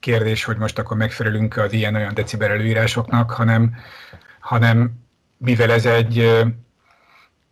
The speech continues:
közösségi tér is akar lenni, és ugye minden ilyen közösségi tér azért valamennyire, mm, a legközelebb lakóknak is a közösségi tere, ezért, ö, ezért az a cél, hogy ez egy olyan,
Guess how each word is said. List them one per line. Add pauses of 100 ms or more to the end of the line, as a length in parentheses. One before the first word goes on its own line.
(460)
közösségi
tér
is
akar
lenni, (140)
és
ugye
minden
ilyen
közösségi
tér
azért
valamennyire, (580)
mm,
a (140)
legközelebb
lakóknak
is (440)
a
közösségi
tere, (640)
ezért,
ö, (220)
ezért
az
a
cél,
hogy
ez
egy
olyan,